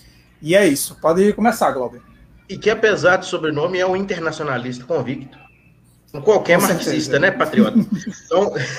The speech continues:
Speaker 2: <laughs> é, bom, Sara, é, boa noite, primeiro, professora.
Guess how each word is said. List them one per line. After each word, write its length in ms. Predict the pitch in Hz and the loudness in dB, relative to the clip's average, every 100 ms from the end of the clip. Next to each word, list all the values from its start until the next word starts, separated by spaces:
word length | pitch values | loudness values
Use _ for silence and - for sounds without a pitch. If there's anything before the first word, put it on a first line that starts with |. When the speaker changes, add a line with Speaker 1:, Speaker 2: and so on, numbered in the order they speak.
| - - - - - - | -14 -14 -16 -16 -20 -8
Speaker 2:
<laughs> 1160 | 185 - - - 262 - 233 - - - - - | -6 -4 -2 4 6 8 4 4 -6 -8 -12 -2
é, 720 | - 185 185 185 175 165 - - _ | 4 6 8 6 4 0 -4 -18 _
bom, 240 | 170 233 | 0 2
Sara, 420 | - 180 156 160 - | 0 -2 -2 -4 0
é, 160 | 165 160 | 4 4
boa 220 | 147 247 | 0 -2
noite, 500 | 196 160 - - - - - _ | 0 -2 -2 -8 -14 -20 -20 _
primeiro, 340 | - 110 135 | -12 -6 -6
professora. 480 | - 131 120 139 139 | -6 -10 -8 -6 -8